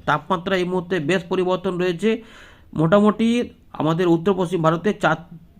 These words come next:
থেকে ছয় ডিগ্রি তাপমাত্রা বাড়ছে আগামী দু থেকে তিন দিনের মধ্যে, তারপরে আবার দু, তিন থেকে পাঁচ ডিগ্রি তাপমাত্রা কমবে। মধ্য ভারতেও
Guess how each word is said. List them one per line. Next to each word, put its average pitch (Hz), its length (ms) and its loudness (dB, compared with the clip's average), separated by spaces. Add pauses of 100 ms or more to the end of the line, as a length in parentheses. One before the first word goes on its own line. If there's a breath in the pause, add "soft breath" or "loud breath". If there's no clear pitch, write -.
(140)
থেকে 175 320 -2
ছয় 175 240 0
ডিগ্রি 175 200 0
তাপমাত্রা 160 480 0
বাড়ছে 143 360 2
আগামী 156 220 -2
দু 151 120 -2
থেকে 147 200 -2
তিন 147 220 0
দিনের 175 180 -2
মধ্যে, 196 220 -2
তারপরে 165 360 -2
আবার 165 240 0
দু, 165 80 -2
তিন 151 300 -4
থেকে 156 160 -4
পাঁচ 147 300 0
ডিগ্রি 151 180 -4
তাপমাত্রা 143 460 -6
কমবে। 139 340 -2
মধ্য 156 360 -2
ভারতেও 170 420 0